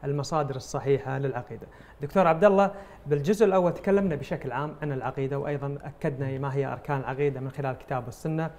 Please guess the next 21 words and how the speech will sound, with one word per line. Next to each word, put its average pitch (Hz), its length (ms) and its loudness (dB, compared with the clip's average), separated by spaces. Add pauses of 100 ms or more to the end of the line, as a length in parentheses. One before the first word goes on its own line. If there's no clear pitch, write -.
(320)
أيضا 160 180 4
كان 147 200 0
سؤالنا 143 380 -2
أو 131 100 -4
محورنا 135 340 -6
الثاني 139 240 -6
تكلمنا 139 300 -4
فيه 135 200 -6
عن 135 80 -6
أهمية 135 420 -2
العقيدة، 131 320 -2
وتكلمنا 139 560 -4
أيضا 139 300 -2
عن 143 160 -2 (440)
مصادر 143 420 0
أخرى 143 220 -4
للعقيدة. 127 360 -4
الآن 214 240 2
بتكلم 196 440 0
شيخنا 170 240 -2
الغالي 170 360 2